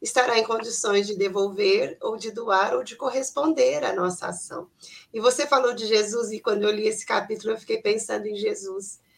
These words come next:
Que capacidade era dele, que compreensão do bem e que compreensão do ser humano, porque ele nunca condicionou a ação dele ao retorno ou à resposta dos outros, ele apenas fez. A tarefa dele era disponibilizar, era fazer, era doar, era se entregar.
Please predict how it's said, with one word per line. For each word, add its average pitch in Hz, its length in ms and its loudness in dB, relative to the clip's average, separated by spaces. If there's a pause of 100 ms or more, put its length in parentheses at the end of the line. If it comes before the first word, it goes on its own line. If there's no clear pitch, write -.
(180)
Que - 120 -6
capacidade 330 800 4
era 202 180 2
dele, 196 300 2
que 220 120 -8
compreensão 208 720 0
do 233 160 -4
bem 208 260 4
e - 20 -6
que 226 120 -12
compreensão 214 680 0
do 190 100 0
ser 226 280 -2
humano, 190 380 -2 (400)
porque 247 220 4
ele 240 160 6
nunca 359 440 6
condicionou 226 760 0
a 196 100 6
ação 208 400 0
dele 180 560 2 (320)
ao 226 140 2
retorno 240 640 2
ou 247 60 2
à 240 60 2
resposta 247 560 -4
dos 285 240 -6
outros, 254 400 -4
ele 208 140 -2
apenas 208 520 -2
fez. - 500 -8 (260)
A 208 80 -4
tarefa 202 400 4
dele 226 220 4
era 247 160 2
disponibilizar, 196 1160 -2
era 180 160 0
fazer, 190 540 0
era 175 200 0
doar, 180 460 0
era 180 140 2
se 175 180 -4
entregar. 175 800 -4